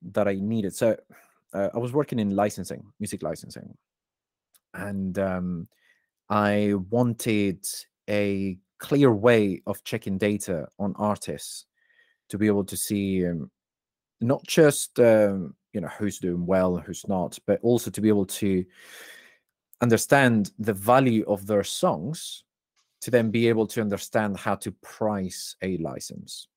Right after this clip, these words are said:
Okay, it started off like that. Just the fact that I, I was lacking revenue data, I was lacking engagement data, I was lacking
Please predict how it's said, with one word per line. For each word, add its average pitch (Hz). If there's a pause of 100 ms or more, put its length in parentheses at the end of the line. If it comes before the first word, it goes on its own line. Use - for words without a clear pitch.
(140)
Okay, 113
it -
started 160
off 104
like 101
that. 60
Just 113
the 117
fact 107
that 104
I, 104
I 110
was 113
lacking 120 (360)
revenue 123
data, 127
I 107
was 101
lacking 107
engagement 104
data, 98
I 92
was 92
lacking 90